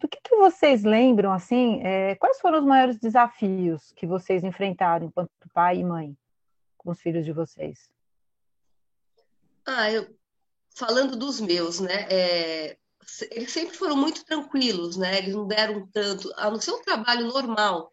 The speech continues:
Speaker 2: de, é, daquela fase da infância pra adolescência, da adolescência pra adulto,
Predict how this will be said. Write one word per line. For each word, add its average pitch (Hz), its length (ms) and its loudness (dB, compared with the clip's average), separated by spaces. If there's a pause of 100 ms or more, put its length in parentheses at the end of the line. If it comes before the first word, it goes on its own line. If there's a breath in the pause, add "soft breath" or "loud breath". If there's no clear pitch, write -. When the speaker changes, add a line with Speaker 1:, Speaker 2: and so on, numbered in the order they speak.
Speaker 2:
de, 170 380 -4 (480 soft breath)
é, 175 260 0
daquela 190 380 -2
fase 190 300 0
da 180 120 -8
infância 226 420 -4
pra 196 120 -4
adolescência, 196 840 -2
da 170 140 -12
adolescência 190 560 -2
pra 170 140 -4
adulto, 233 460 -6